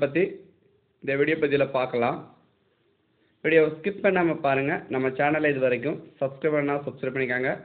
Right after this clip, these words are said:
அந்த bell ஐகானையும் click பண்ணி வச்சுக்கோங்க. தமிழ்நாடு கால்நடைத்துறை பல்கலைக்கழகத்திலிருந்து ஒரு job நோட்டிஃபிகேஷன் விட்டிருக்காங்க.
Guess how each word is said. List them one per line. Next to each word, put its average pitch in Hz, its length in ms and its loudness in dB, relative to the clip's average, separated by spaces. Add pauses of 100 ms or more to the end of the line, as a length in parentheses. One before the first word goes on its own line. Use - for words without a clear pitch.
அந்த 107 200 -2 (100)
bell 151 240 2
ஐகானையும் 120 420 -2 (260)
click 120 220 -8
பண்ணி 117 160 -2
வச்சுக்கோங்க. 92 400 -12 (4000)
தமிழ்நாடு 190 540 4 (260)
கால்நடைத்துறை 175 640 6 (1400)
பல்கலைக்கழகத்திலிருந்து 160 1120 4 (800)
ஒரு 147 140 2 (140)
job 180 320 6
நோட்டிஃபிகேஷன் 156 500 2
விட்டிருக்காங்க. 131 540 -2